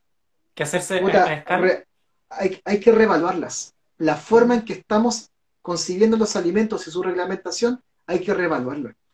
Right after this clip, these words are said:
Speaker 2: Absolutamente hay que reevaluarla. No significa que lo que, lo que hay no exista, pero hay que reevaluar, porque los nortes están claros en el artículo número uno. Hoy está claro, y es el primer artículo de la primera plana. Está claro.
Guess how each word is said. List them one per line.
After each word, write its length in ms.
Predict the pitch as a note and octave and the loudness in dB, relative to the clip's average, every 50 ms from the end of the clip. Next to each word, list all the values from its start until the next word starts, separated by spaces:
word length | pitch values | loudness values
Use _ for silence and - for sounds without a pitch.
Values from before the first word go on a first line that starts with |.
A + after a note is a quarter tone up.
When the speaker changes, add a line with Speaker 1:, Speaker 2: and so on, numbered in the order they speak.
| _ _ _ _ _ _ _ _ _ _ | _ _ _ _ _ _ _ _ _ _
Speaker 2:
Absolutamente 960 | C#3+ D3+ - - - E3 D3 D#3+ F3+ F#3+ G3+ G3 G#3 A3 G#3+ - - A3 A3 | -8 -8 -8 -8 -6 -4 -2 -2 0 0 0 0 0 0 -2 0 0 2 2
hay 120 | A3 A3 | 2 0
que 100 | A3 - | -2 -2
reevaluarla. 600 | G#3+ G#3+ G#3+ G#3 G#3 G#3+ G#3 F#3 C#4+ - - - _ _ - _ | -2 0 0 2 2 2 2 0 0 -4 -6 -10 _ _ -20 _
No 100 | - G3+ | -2 -2
significa 460 | G3+ - G#3+ F#3+ - - G#3 B3 B3+ A#3+ | 4 4 4 2 4 2 4 4 4 6
que 120 | A#3+ A3 | 6 6
lo 160 | G#3 G#3+ G#3 | 6 6 6
que, 180 | G#3 G#3+ G#3 G3+ G3+ G3+ E3+ | 8 6 6 6 4 -2 -2
lo 240 | F3 F3 E3+ E3+ | -2 -2 -2 0
que 80 | - F#3+ | 0 0
hay 140 | G3 G#3+ A3 | 2 4 4
no 100 | G#3 G3+ | 4 4
exista, 680 | G3+ - - - D4 - - - _ - B2 A#2+ - _ _ _ _ _ _ _ _ _ _ _ _ _ _ _ _ _ | 2 -2 0 0 0 0 0 -8 _ -14 -14 -14 -16 _ _ _ _ _ _ _ _ _ _ _ _ _ _ _ _ _
pero 160 | - C#3+ D3 | -4 0 0
hay 80 | E3 F#3+ | 0 0
que 120 | - A3+ | 2 0
reevaluar, 480 | G#3+ G#3 G#3 F#3 D3+ D3 F3 F3+ F3+ - | 2 2 2 2 2 0 0 -2 -4 -4
porque 280 | - D#3+ - - - E3 | -8 -10 -8 -4 0 2
los 160 | E3 E3 E3 | 2 2 2
nortes 340 | D#3+ F#3+ A3+ A3+ - C4 A#3+ | 2 0 0 2 0 -2 -4
están 240 | - - G#3 G#3 | 0 -2 -2 -2
claros 280 | G3+ - D#3 D3 D3 E3 | 0 -4 -2 0 0 -2
en 60 | F3 | -2
el 60 | F#3 | -4
artículo 380 | F#3+ F#3 F#3 - G3+ G#3 G3+ G3+ | -6 -6 -6 -6 -2 0 0 2
número 280 | G3+ G#3 G#3 G#3+ A3 A3 | 2 2 2 4 4 2
uno. 300 | B3 C4 A3+ D#3 B2+ - _ _ _ _ _ _ _ _ _ _ _ _ _ _ | 2 0 0 -2 -4 -10 _ _ _ _ _ _ _ _ _ _ _ _ _ _
Hoy 160 | - A3 C4 | 4 6 6
está 200 | C4+ - - A#3 | 6 2 2 2
claro, 220 | G#3+ C#4+ D#4 D4+ | 4 4 4 6
y 80 | B3 C4 | 6 4
es 100 | C4 - D4+ | 4 4 4
el 100 | - - | 2 4
primer 220 | C4+ C4 C#4+ E4+ | 4 4 6 6
artículo 460 | F4+ D#4+ - - G#4+ A4+ F#4 D4+ C#4+ | 4 2 4 4 4 6 6 4 4
de 40 | C4+ | 4
la 100 | C4+ C4+ | 4 4
primera 320 | C4+ C#4 D4 D4 D4 D4 | 4 4 4 4 4 4
plana. 440 | D4 D#4 E4 F4+ E4+ - E3 - _ _ _ _ _ _ _ _ | 4 4 4 4 4 2 0 -2 _ _ _ _ _ _ _ _
Está 240 | - G3+ - - A#3+ | -6 -2 2 2 4
claro. 400 | - D#4+ E4 B3 F3+ - - | 4 4 4 4 0 -2 -2